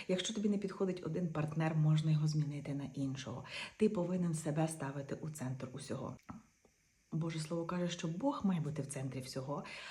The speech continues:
а людину ми маємо любити так само, як і себе,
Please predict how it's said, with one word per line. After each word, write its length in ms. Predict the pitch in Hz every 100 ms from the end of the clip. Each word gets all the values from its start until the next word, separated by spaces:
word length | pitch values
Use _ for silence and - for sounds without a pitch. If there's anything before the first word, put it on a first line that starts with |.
| - -
а 120 | 185
людину 600 | 185 180 156 240 330 254
ми 160 | 160 175
маємо 360 | 196 208 226 226
любити 400 | 220 180 202 233
так 200 | 226 196
само, 280 | - 208 196
як 260 | 175 -
і 40 | 165
себе, 460 | - 151 180 196